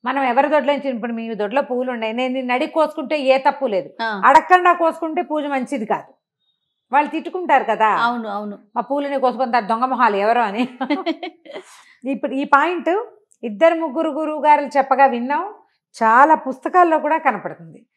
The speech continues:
Speaker 1: ఇప్పుడు అపార్ట్మెంట్లో ఉన్నాం, మన జీవితాలు ఎలా ఉన్నాయి జయ?
Speaker 2: అవును.
Speaker 1: అపార్ట్మెంట్, అక్కడ కుండీ పెట్టుకునేందుకు కూడా వెసులుబాటు లేదు, చిన్న పీత బొక్క లాంటి ఒక బా-, బాల్కనీ ఉంది,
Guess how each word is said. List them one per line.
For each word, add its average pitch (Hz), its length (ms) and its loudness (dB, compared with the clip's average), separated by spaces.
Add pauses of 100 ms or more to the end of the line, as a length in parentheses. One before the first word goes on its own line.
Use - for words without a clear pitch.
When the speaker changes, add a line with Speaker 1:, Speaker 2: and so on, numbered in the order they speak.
(280)
Speaker 1:
ఇప్పుడు 233 180 -2
అపార్ట్మెంట్లో 285 680 2
ఉన్నాం, 220 300 -4
మన 226 180 -2
జీవితాలు 311 500 2
ఎలా 262 240 8
ఉన్నాయి 285 280 -4
జయ? 247 200 -2 (360)
Speaker 2:
అవును. 185 240 -14 (580)
Speaker 1:
అపార్ట్మెంట్, 233 540 0 (420)
అక్కడ 226 160 -2
కుండీ 302 360 -4
పెట్టుకునేందుకు 302 640 -8
కూడా 320 180 0
వెసులుబాటు 247 640 0
లేదు, 165 380 -6 (440)
చిన్న 269 260 -2
పీత 269 260 -2
బొక్క 254 240 0
లాంటి 240 280 2
ఒక 220 160 -2
బా-, 185 300 0
బాల్కనీ 202 420 0
ఉంది, 170 320 -10